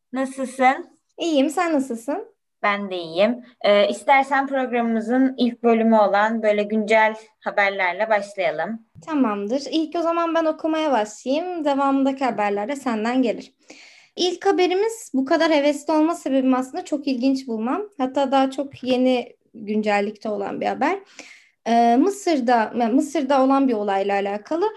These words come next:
Speaker 2: Biliyorsunuz zaten firavunların, eski işte antik kralların, kraliçelerin bir yeri olarak geçiyor, günümüz dünyasında biliniyor. Ve,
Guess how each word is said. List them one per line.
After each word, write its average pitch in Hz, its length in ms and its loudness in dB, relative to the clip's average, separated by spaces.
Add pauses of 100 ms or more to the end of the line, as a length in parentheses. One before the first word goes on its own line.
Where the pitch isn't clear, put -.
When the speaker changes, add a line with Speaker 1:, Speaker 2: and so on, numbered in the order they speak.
(180)
Speaker 2:
Biliyorsunuz 311 540 -2
zaten 233 400 0
firavunların, 233 960 -2
eski - 440 -6
işte 202 480 -2
antik 226 420 -2
kralların, 220 480 -2
kraliçelerin 214 880 -2
bir 233 280 -2
yeri 226 240 -2
olarak 208 520 -4 (320)
geçiyor, 196 500 -6
günümüz 202 400 -6
dünyasında 196 440 -8
biliniyor. 202 480 -4 (600)
Ve, 370 100 4